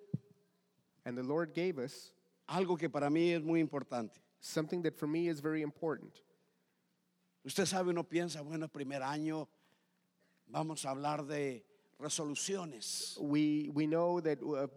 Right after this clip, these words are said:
Speaker 1: beginning of the year, we all talk about resolution.
Speaker 2: Perder peso.
Speaker 1: Losing weight.
Speaker 2: Ah, comenzar un negocio.
Speaker 1: Or beginning a business.
Speaker 2: Lo que sea.
Speaker 1: Whatever it may be.
Speaker 2: Pero eso es de nosotros.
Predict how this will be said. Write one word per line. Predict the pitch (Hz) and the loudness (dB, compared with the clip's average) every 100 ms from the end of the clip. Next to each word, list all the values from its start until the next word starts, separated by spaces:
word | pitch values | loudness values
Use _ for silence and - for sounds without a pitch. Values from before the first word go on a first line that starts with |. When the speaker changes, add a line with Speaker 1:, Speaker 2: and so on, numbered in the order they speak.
| 143 | -2
Speaker 1:
beginning | 139 156 175 | 0 2 0
of | 160 | -2
the | 147 | 0
year, | 165 180 | 2 4
we | 170 151 | 4 2
all | 147 151 | 2 2
talk | 170 156 | 0 -2
about | 151 143 | 0 0
resolution. | 160 170 160 190 180 - | 2 0 0 -2 -2 -4
Speaker 2:
Perder | - 208 175 208 | 2 2 4 0
peso. | - 196 160 - 135 - _ _ _ - | 0 -2 0 -2 -6 -18 _ _ _ -2
Speaker 1:
Losing | 139 180 170 180 | 2 2 2 0
weight. | 196 175 - - - - - - _ _ - _ _ _ - | 2 0 -2 -18 -20 -20 -20 -20 _ _ -20 _ _ _ -18
Speaker 2:
Ah, | 110 120 117 117 | -6 -2 0 0
comenzar | - 262 233 208 226 | 4 6 6 6 4
un | 214 | 4
negocio. | 196 170 185 - 127 101 - | 2 4 2 0 -6 -10 0
Speaker 1:
Or | 160 156 | 2 4
beginning | 151 156 196 196 | 4 2 2 2
a | |
business. | 180 208 165 104 - - | 2 2 0 -8 -8 -2
Speaker 2:
Lo | - | -2
que | - 269 | 2 4
sea. | 302 311 311 196 - - | 6 6 6 4 -2 -12
Speaker 1:
Whatever | 139 160 202 214 226 | 0 4 4 4 2
it | |
may | 220 220 | 2 0
be. | 240 185 - - _ - | 0 -2 -6 -20 _ -4
Speaker 2:
Pero | 170 175 | 0 0
eso | 196 214 | 0 0
es | 208 - _ _ _ _ _ _ | -2 -4 _ _ _ _ _ _
de | 151 175 | -6 -2
nosotros. | 175 - 233 107 - - - | -2 -2 -4 -8 -16 -16 -16